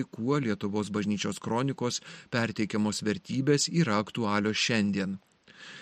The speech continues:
Kunigas Mykolas Otničenka susirinkusiesiems pristatė popiežiaus Pranciškaus įžvalgas apie žurnalistiką,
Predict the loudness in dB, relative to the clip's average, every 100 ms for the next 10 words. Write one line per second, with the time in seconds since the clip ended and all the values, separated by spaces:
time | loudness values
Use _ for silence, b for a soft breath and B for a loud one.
0 | B B 0 2 2 2 2 0 0 -2
1 | -2 -4 -4 -4 0 4 4 2 -2 -4
2 | -2 0 0 0 0 2 2 0 -2 0
3 | 0 0 -2 -2 -4 -4 -4 -2 0 0
4 | -2 -2 -2 0 0 0 -2 0 -2 0
5 | 0 0 -2 -2 -2 -2 -2 0 4 4
6 | 2 -4 -6 -8